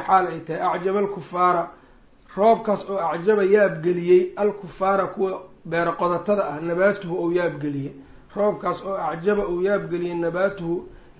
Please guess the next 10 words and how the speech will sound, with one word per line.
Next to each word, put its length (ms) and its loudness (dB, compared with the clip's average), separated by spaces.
dhirtiisa, 600 -4
dhirta 380 2
uu 100 -2
soo 220 4
dhaliyey, 320 2
alkufaara 640 -2
kuwa 280 -6
beero 260 -6
qodatada 420 -6
ah. 280 -8